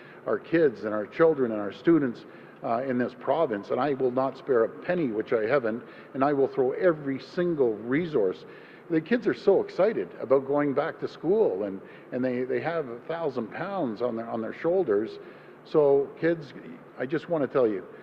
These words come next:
if you go back to school, I wish you all a, a great year. Make, they'll make sure you practice social distancing,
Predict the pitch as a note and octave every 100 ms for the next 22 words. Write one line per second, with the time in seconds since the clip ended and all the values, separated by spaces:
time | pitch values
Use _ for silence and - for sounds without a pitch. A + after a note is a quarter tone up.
0 | - - - - - - - - G2 A#2+
1 | D3 C#3 - C3+ - C3 B2 A#2 A2+ -
2 | A2+ A#2 A#2+ - A2 G#2+ - B2+ D3+ D3
3 | D3 B2+ B2 G#2 G#2 A#2+ A2+ A2+ G2+ A#2+
4 | C3+ E3 F3+ C#3+ B2 A2+ A2+ - - -
5 | - B2+ A#2 B2+ - - B2+ B2 A2+ C3
6 | B2+ - D#3+ E3 E3+ C#3+ - C3 - D3+
7 | D3+ - D3+ - C#3+ B2 A#2 G2+ C3 C#3
8 | D3+ C#3 - C#3 C3+